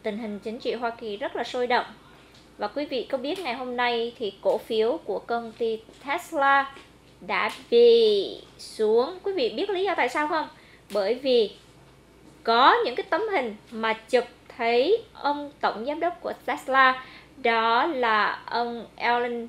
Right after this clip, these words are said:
Musk, vừa phỏng vấn, vừa hút bồ đà. Chỉ một hình ảnh đó thôi, và hôm nay thì lập tức giá cổ phiếu của công ty này đã bị sụt giảm. Và thưa quý vị, liên quan đến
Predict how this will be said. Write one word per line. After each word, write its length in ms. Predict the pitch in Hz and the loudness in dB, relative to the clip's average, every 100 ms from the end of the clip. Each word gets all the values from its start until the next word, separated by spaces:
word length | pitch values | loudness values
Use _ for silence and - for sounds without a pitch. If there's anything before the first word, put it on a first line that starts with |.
| - - | -14 -16
Musk, 260 | 226 240 - - - - - - - - - - - - - - - | -6 -6 -6 -18 -20 -20 -20 -20 -20 -20 -20 -20 -20 -20 -20 -20 -10
vừa 320 | 196 233 240 233 | 0 2 2 2
phỏng 240 | 202 254 | 0 4
vấn, 260 | 262 262 427 - - - - - | 2 2 -2 -14 -20 -20 -20 -10
vừa 200 | 208 190 | -6 -4
hút 300 | 202 311 - | -4 -6 -4
bồ 140 | 196 | -2
đà. 280 | 202 196 185 - - - - - | 0 0 -2 -12 -20 -20 -18 -2
Chỉ 120 | 262 | 2
một 240 | 330 - | 4 2
hình 220 | - 311 | 0 0
ảnh 220 | 247 208 269 | 2 2 4
đó 180 | 277 330 | 4 4
thôi, 240 | 370 302 294 - - - | 4 4 2 -12 -20 -8
và 100 | - 233 | 0 0
hôm 200 | 277 277 | 0 2
nay 240 | 277 254 | 2 0
thì 100 | 262 | -4
lập 240 | 220 226 226 - | 0 0 0 -2
tức 120 | 359 - - | -2 -2 -2
giá 260 | 226 233 311 | 2 2 0
cổ 160 | 202 190 | -4 -4
phiếu 420 | 247 240 233 277 - - - - - | -2 2 4 2 -4 -16 -20 -16 -4
của 140 | 202 | -4
công 280 | 208 226 220 | -4 -8 -6
ty 200 | 226 220 | -4 -4
này 460 | 208 202 190 185 185 - - | -4 -8 -6 -8 -12 -20 -8
đã 160 | 185 170 | -4 -4
bị 220 | 214 190 | -4 -6
sụt 240 | - 220 - | -6 -8 -6
giảm. 340 | 190 - 226 302 - - - - - - - - | -2 -2 -4 -8 -18 -20 -20 -20 -20 -20 -14 0
Và 200 | 226 214 | 4 4
thưa 300 | 247 285 277 | 2 -2 -2
quý 100 | 339 | -2
vị, 360 | 320 247 226 - - - - | 0 2 2 0 -18 -20 -6
liên 360 | 233 269 262 254 | 0 0 0 0
quan 340 | 262 254 247 | 2 4 2
đến 320 | 226 233 254 | 0 0 -2